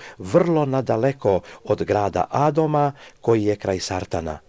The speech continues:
A što tecijaše dolje u more kraj polja, more Slano, oteče sasvim. I narod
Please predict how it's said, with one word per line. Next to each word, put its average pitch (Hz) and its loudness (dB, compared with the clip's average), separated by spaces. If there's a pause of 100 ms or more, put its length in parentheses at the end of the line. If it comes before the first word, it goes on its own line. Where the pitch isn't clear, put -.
(1040)
A 160 4
što 214 2
tecijaše 165 0
dolje 113 2
u 107 -2
more 107 2
kraj 101 -2
polja, 131 2
more 95 2
Slano, 143 -2 (580)
oteče 139 0
sasvim. 78 -6 (840)
I 123 2
narod 151 -2